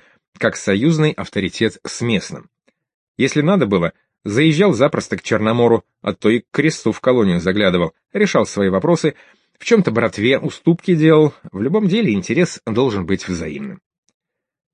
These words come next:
По понятиям, отношения между ворами и сыщиком определены строго. Ты его уважай, да палец не давай, без руки останешься.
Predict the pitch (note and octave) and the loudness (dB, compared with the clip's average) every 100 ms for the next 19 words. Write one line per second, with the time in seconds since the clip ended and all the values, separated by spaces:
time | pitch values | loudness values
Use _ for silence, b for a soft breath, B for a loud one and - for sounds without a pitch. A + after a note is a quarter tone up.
0 | _ _ B2+ - A2 B2 D#3+ - D#2+ C#2 | _ _ -2 0 -2 0 -4 -4 -10 -12
1 | - b b b b b - A2+ - B2+ | -14 b b b b b -6 -4 0 0
2 | A#2 A#2 G#2+ G#2 A#2 A2+ A2 G#2 G3 F3+ | 0 -2 -2 0 2 2 0 -4 -4 -4
3 | - F#3 E3+ B2 A#2 G#2+ A2 B2 D3 - | -2 0 0 0 0 0 0 0 -4 0
4 | C#3 B2 F2+ B1+ - _ _ _ D#3 B2+ | 2 2 2 -6 -16 _ _ _ 0 2
5 | A2+ A2 - A2 A#2+ F3 A3 - _ - | 2 0 0 0 2 2 0 -4 _ -6
6 | G2+ - F3+ G3 - G#2+ F#2+ F2+ A2 A2+ | -4 0 2 0 -2 -4 -2 0 2 0
7 | - D3+ D#3 G#2 - F#2 - F2 E2+ - | -2 0 0 0 -2 -4 -2 -4 -4 -6
8 | G2 | -10